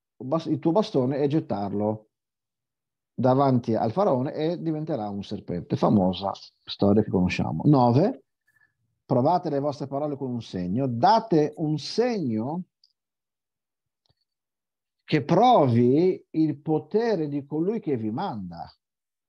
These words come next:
Fatemi vedere chi è questo Dio. Parò avrebbe richiesto una dimostrazione della forza divina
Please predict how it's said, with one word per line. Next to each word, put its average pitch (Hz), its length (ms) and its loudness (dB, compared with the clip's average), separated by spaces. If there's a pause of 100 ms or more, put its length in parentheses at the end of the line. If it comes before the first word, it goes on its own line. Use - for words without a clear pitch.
(920)
Fatemi 262 300 0
vedere 202 340 6
chi 131 100 4
è 110 60 8
questo 113 260 -2
Dio. 92 440 0 (1000)
Parò 208 640 2
avrebbe 151 600 -4
richiesto 139 1040 -6 (420)
una 139 140 4
dimostrazione 135 1160 2
della 127 260 2
forza - 400 0
divina 120 880 0